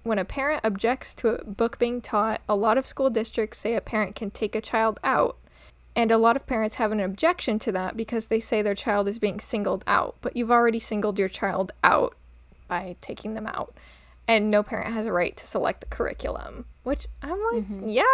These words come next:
Speaker 1: like, I feel that. I mean, being singled out, like, they don't want their child to be singled out about, like, being different and not being allowed to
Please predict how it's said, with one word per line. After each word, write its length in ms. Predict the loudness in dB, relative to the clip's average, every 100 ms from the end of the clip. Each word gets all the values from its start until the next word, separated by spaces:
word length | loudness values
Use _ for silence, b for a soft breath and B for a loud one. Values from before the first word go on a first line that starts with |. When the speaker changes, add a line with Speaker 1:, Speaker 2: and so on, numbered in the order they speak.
| 8 6 4
Speaker 1:
like, 420 | 2 0 -2 -8 -20 _ _ -20 -20 -20 -20 -10 2
I 200 | 4 4
feel 380 | 0 6 8 8
that. 420 | 6 4 2 -2 -8 b b b b -8
I 80 | -2
mean, 560 | 2 4 4 0 -2 -4 -10 -20 -20 _ -20 -20 -18 -14 -6
being 580 | 0 0 0 -2 -4 -6 -12 -18 -10
singled 540 | 0 2 4 4 2
out, 200 | 0 -2
like, 180 | -2 0
they 100 | 2
don't 140 | 2 2
want 140 | 0
their 100 | 0
child 600 | -2 0 4 6 4 2
to 100 | -4
be 300 | -6 -8 -10 b b
singled 500 | -8 -4 2 2 4
out 260 | 4 4 4
about, 320 | 2 0 0
like, 180 | -2 -4 -2
being 520 | -4 -2 -2 -4 -6 -4
different 340 | -2 -2 -4
and 100 | -4
not 200 | -4 -2
being 260 | 0 -2 -2
allowed 420 | 0 2 2 -2
to 400 | -4 0 0 -2